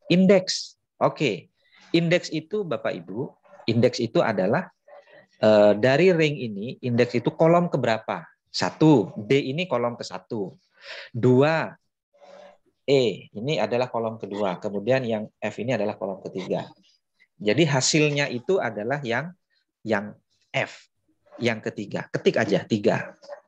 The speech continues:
Sehingga nanti munculnya adalah hanya kode. Koma, nah di sini yang terakhir adalah false. Jika bukan itu ya Bapak Ibu, maka salah.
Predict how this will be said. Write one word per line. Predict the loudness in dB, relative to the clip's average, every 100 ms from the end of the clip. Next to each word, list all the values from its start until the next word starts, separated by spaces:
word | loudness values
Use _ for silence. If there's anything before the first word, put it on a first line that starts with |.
| _ _ _ _ _ _ _ _ _ _ _ _ -8
Sehingga | 0 4 4
nanti | 2 0
munculnya | 0 0 0 2 2
adalah | 2 2 0 -4 -14 -4
hanya | -2 -2
kode. | -2 0 0 -2 -8 _ -20 -20 -20 -6 0
Koma, | 0 0 -4 -6 -10 _ _ _ _ _ _ -6
nah | -4 -4 -10
di | -14
sini | -8 -2 -2 -2 -6 _ _ _ _ _ -20 -4
yang | -4
terakhir | -2 -6 -4 -4
adalah | -4 -8 -8
false. | -4 -2 -4 -12 -16 -18 _ _ -20 -20 -20 -20 _ -20 _ _ _ _ _ _ _
Jika | -6 -4 -2
bukan | -2 -2 -2 -4
itu | -10 -4 -2
ya | -2
Bapak | -4 -6 -4
Ibu, | -2 -4
maka | -4 -6 -6
salah. | -6 -8